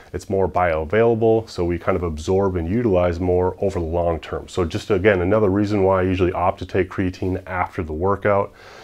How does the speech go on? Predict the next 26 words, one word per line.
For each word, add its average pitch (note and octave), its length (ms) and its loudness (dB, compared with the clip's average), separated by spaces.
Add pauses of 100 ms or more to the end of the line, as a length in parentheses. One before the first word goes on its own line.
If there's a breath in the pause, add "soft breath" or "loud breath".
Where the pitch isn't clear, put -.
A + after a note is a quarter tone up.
(300 loud breath)
And A2 100 2
again, G#2+ 260 8
keep C#3 220 4
in A#2+ 80 2
mind, A2+ 300 4
creatine B2+ 440 2
isn't G#2 220 0
something G#2+ 340 -2
that F#2+ 80 0
really G#2 280 2
offers G2 480 0
any F#2+ 280 2
kind F2+ 200 0
of D#2 80 -4
fast-acting F#2 920 0
benefits, E2+ 640 -4
meaning F2+ 240 -2
we F#2 120 -2
don't A2 240 0
take F#2 240 -2
creatine G2 600 -4
and F2+ 80 0
then F2 140 -2
thirty G2 320 -2
minutes F#2 400 -2
later, F#2 420 2